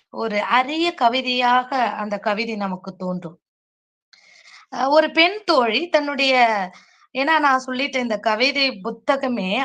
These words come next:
ஆண் பெண் நட்புறவை, அவர்களுடைய நட்பு மேன்மையை, அவர்களுடைய நட்பு வந்-, நட்பை இந்த சமூகம், இந்த உலகம்,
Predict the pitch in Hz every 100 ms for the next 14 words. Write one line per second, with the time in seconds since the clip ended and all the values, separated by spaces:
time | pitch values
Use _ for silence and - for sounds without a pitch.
0 | - 214 240 311 381 - - 311 285 254
1 | 240 _ 269 240 190 185 269 - - -
2 | - 214 220 285 277 269 254 247 247 240
3 | 247 - 339 285 233 247 269 247 202 180
4 | 220 330 - _ - _ 190 226 285 339
5 | 339 330 330 294 269 - 285 269 254 233
6 | - _ _ 208 233 262 320 349 - 214
7 | 220 247 247 403 403 247 - 226 220 226
8 | 233 349 254 202 196 202 214 220 269